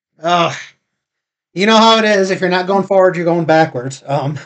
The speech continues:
<laughs> so we've done a lot of upgrades around here this year. We've spent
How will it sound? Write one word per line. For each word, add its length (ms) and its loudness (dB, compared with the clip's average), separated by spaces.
<laughs> 720 -8
so 280 4
we've 160 0
done 120 2
a 60 0
lot 160 2
of 220 -2
upgrades 280 -2
around 260 -2
here 380 -4
this 220 -8
year. 320 -6
We've 160 -8
spent 380 -6